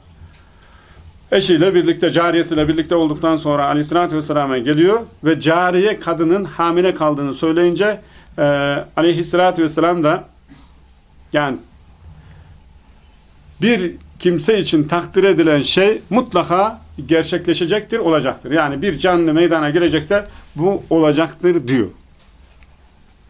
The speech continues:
Evet. Ee, azil mevzusunu, azil, e, konusunu aleyhissalatü vesselama ensarlılar geldiği zaman, ensarlılardan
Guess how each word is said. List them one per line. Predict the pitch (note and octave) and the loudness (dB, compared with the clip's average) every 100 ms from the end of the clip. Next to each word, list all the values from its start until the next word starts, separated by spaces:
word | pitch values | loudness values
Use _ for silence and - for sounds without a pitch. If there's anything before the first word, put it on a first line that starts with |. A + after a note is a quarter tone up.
| _ _ _ | _ _ _
Evet. | E3 C3 - - - - - - - - - - - | 0 0 -2 -18 -20 -20 -20 -20 -20 -20 -20 -8 -2
Ee, | C#3 C3+ C3+ C3+ C3 C3 - - _ _ _ _ _ _ _ _ - _ _ - _ _ - - _ - - - - - | 0 0 0 0 2 0 -2 -12 _ _ _ _ _ _ _ _ -20 _ _ -20 _ _ -20 -20 _ -20 -20 -20 -8 -2
azil | G#3 F#3+ A#3 G3+ E3+ - - | 0 0 0 0 -6 -14 -4
mevzusunu, | D3+ E3+ G3 F3 E3+ D3+ C#3+ C3+ E3 F#3+ - | 2 4 4 4 2 0 -2 2 0 -2 -2
azil, | D#3 D#3 F3 D#3+ | -2 2 2 0
e, | - C#3 C3+ C3+ C3 B2+ - _ - - | -2 -2 0 2 0 -2 -8 _ -20 -4
konusunu | D3+ D#3+ D3 C#3 E3+ | 2 2 2 0 0
aleyhissalatü | D3 D#3 D#3 D3+ F3 F3+ D#3 | 2 2 0 0 0 2 0
vesselama | D3+ D3 C3 D3 D#3 - C#3+ D3+ F#3+ | -2 0 0 0 -4 -4 -2 0 -2
ensarlılar | - F#3+ F3+ D#3+ D3 C3+ B2+ A#2+ | 0 0 2 -2 -2 -2 -2 -2
geldiği | C3+ D3+ D3 G3+ | 0 0 2 2
zaman, | C#3+ A#2+ A2+ | 0 -2 -2
ensarlılardan | E3 E3+ D#3 D3 C3 B2 A#2+ D3 G3 | 0 0 0 -2 -2 -2 0 -2 -2